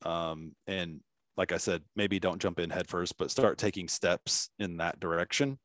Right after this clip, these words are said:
Um, it can be scary. Trust me. <laughs> I went through it. I've got four children. Like, we talked about this, like,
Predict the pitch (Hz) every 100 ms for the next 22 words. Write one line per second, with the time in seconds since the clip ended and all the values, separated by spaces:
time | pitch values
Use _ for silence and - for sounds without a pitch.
0 | - - - - - - 92 90 90 85
1 | 85 80 73 _ _ _ - 110 139 123
2 | - 110 95 - 101 - 90 87 - -
3 | - - - 180 165 143 147 135 120 -
4 | 190 - 127 147 123 143 143 147 131 131
5 | 127 143 139 135 123 113 - 120 - 107
6 | 95